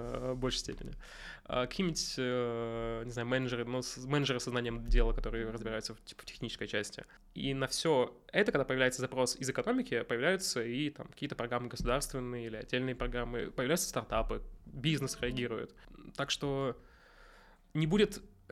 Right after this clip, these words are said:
э, наверное, недостатка кадров, э, в чем-то, потому что будет, будет стимул делать, появятся и, м, какие-то программы для того, чтобы это, это ст-,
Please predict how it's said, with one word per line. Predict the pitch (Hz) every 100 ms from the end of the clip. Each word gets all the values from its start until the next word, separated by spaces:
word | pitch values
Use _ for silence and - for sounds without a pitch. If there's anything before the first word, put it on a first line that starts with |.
| - -
э, | 147
наверное, | 143 147 160 147 143 139 131 123 - -
недостатка | 143 143 151 143
кадров, | - 185 202 135 - - - -
э, | 120 131 127 127 123 -
в | 123
чем-то, | - - 123 120 - - -
потому | 123 127
что | - 127 123 123 - - -
будет, | 139 127 - - - - _ _ -
будет | - 147 139
стимул | - 143 131
делать, | 127 254 165 - -
появятся | - 175 - 127
и, | 127 147 120 117 113 - -
м, | - - -
какие-то | - - 143
программы | 131 127 135 131
для |
того, | 120 120
чтобы | - 120 117 120
это, | - 120 127 120 117 117
это | 135 135
ст-, | -